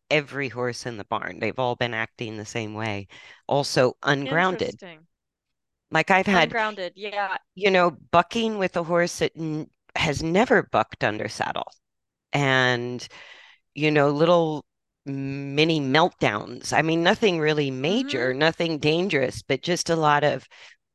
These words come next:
Speaker 1: <clears throat> acting out, hard for them to get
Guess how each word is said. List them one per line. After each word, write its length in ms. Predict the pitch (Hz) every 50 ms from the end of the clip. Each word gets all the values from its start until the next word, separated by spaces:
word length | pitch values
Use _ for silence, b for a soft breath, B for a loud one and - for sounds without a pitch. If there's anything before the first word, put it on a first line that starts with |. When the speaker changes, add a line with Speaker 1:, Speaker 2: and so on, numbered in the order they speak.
| _ _ -
Speaker 1:
<clears throat> 0 |
acting 1000 | 247 277 262 254 226 180 160 - - 151 165 170 - _ - 185 170 160 151
out, 420 | 147 143 143 147 147 143 143 - - b b b b b b b _ _
hard 380 | - - 156 151 160 160 -
for 180 | - - 165 151
them 240 | 151 151 143 147 139
to 160 | - - 139
get 260 | - 147 147 -